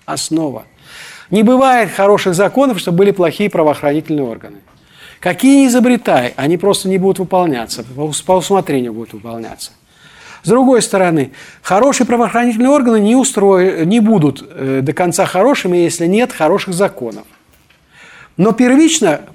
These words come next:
хорошие правоохранительные органы. А что значит хорошие правоохранительные органы? Это значит дисциплинированные и верные, да, преданные слишком сильно, а верные, да, не изменники, скажем так, не изменники и дисциплинированные.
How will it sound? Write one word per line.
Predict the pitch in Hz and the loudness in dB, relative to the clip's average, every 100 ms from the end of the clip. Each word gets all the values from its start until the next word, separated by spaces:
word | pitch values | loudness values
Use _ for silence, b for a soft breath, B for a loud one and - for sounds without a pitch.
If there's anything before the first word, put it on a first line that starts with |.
| - | -14
хорошие | - 170 233 - | -4 0 0 -2
правоохранительные | 175 165 143 160 160 165 143 | -2 -2 -2 -6 -10 -8 -8
органы. | 113 104 113 - | -8 -12 -16 -12
А | - | -8
что | 170 180 | -4 -4
значит | 165 143 - | -2 -4 -2
хорошие | 139 143 - | -2 -2 -6
правоохранительные | - 123 123 120 - 165 | -16 -14 -14 -16 -14 -10
органы? | 208 254 247 | -8 -10 -10
Это | - 139 139 | -10 -8 -6
значит | 139 127 131 | -6 -8 -8
дисциплинированные | 131 175 - 131 131 135 254 247 254 269 254 - B B B B B B | -6 -6 -6 -8 -6 -4 0 2 0 0 -4 -8 B B B B B B
и | 185 240 247 - - - | 0 2 2 -4 -18 -8
верные, | 165 147 220 208 151 151 156 | -4 0 2 2 2 0 2
да, | 165 | 0
преданные | - 202 247 208 208 | 0 0 2 2 2
слишком | 202 254 285 - 151 | 2 2 2 0 -4
сильно, | - 147 143 | -2 -4 -4
а | 175 165 | -2 0
верные, | 240 240 214 175 | 0 0 0 -2
да, | 123 113 98 _ _ b | -2 -6 -8 _ _ b
не | 165 202 | 0 0
изменники, | 175 180 139 110 107 110 | 0 -2 -2 -6 -10 -12
скажем | - 131 123 | -6 -6 -6
так, | 117 117 - - | -10 -14 -14 -6
не | 156 | -2
изменники | 160 175 269 262 254 - | -2 2 2 2 0 -6
и | - | -4
дисциплинированные. | 196 196 170 - 143 120 - - 110 | -2 -2 -6 -6 -8 -8 -10 -14 -20